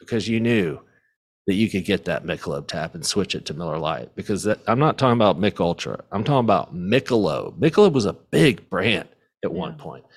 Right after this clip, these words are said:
Speaker 1: And, and that's kinda how it is right now. You, you see a Bud Light tap, it's kinda easy game. And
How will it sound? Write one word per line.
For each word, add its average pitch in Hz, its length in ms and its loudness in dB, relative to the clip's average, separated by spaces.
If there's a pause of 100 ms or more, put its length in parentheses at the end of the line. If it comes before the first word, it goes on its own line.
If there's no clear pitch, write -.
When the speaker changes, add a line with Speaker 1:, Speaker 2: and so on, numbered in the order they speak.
(720)
Speaker 1:
And, 98 440 -6
and 120 140 2
that's 151 220 2
kinda 143 260 0
how 113 200 2
it 107 60 2
is 101 160 2
right 101 200 0
now. 120 240 0
You, 87 320 -6
you 104 140 -4
see 120 260 -2
a 101 40 4
Bud 92 280 -2
Light 98 240 0
tap, 87 300 -4
it's 80 100 -12
kinda 110 320 -6
easy 92 300 -8
game. 87 460 -4 (720)
And 87 480 -6